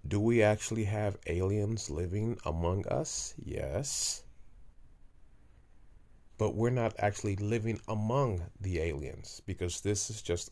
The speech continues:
a simulation. So it is to say, are there aliens, uh, inside of this simulation? Yes. There are all sorts of different types of characters and avatars and beings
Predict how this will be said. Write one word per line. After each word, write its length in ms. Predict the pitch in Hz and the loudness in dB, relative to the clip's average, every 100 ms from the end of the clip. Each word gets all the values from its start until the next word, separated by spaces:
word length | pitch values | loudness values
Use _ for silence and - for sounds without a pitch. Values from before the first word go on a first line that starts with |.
| - | -6
a 40 | |
simulation. 840 | - - 85 95 110 143 - - 92 - - - - - - - - - - - - - - - - - - - - - - - | -4 -2 -2 0 0 -2 -8 -12 -14 -16 -20 -20 -20 -20 -20 -20 -20 -20 -20 -20 -18 -20 -18 -20 -20 -20 -20 -20 -20 -20 -20 -12
So 400 | - 90 87 73 | -2 2 2 2
it 100 | 101 | 0
is 200 | 107 - | 0 -2
to 100 | 95 | -2
say, 380 | - 107 90 - - | 0 2 2 2 4
are 180 | 92 | 4
there 340 | 90 104 98 90 - | 4 2 2 2 2
aliens, 720 | 123 120 113 98 80 85 - - - - - - - - - - - - - - - - | 4 4 2 0 -2 -6 -10 -16 -20 -20 -20 -20 -20 -20 -20 -20 -20 -20 -20 -20 -20 -4
uh, 260 | 82 80 73 - | -2 0 -2 -2
inside 420 | 107 95 123 120 | -2 0 2 2
of 100 | 117 | 2
this 160 | 120 120 | 0 0
simulation? 800 | - 131 131 117 143 - 170 175 - | 0 2 2 0 -2 -4 -8 -10 -6
Yes. 380 | - - - - - - - - - - - - | -2 -2 -4 -14 -18 -20 -20 -20 -20 -20 -20 -8
There 160 | 92 107 | -2 0
are 60 | |
all 240 | 117 135 135 | 4 4 4
sorts 540 | - - 156 160 - | 0 2 4 4 2
of 200 | 104 90 - - | -2 -2 -4 2
different 400 | 131 - 107 95 | 2 2 -4 -2
types 320 | 104 - - | -2 -2 -4
of 240 | 73 - | -8 -10
characters 600 | - 107 82 82 - 90 | -4 0 0 -2 -4 -4
and 140 | 85 76 | -4 -4
avatars 720 | 76 71 69 82 78 71 73 | -4 -4 -6 -4 -2 -2 -4
and 160 | 80 76 | -6 -4
beings 420 | 80 67 67 - | -4 -4 -6 -8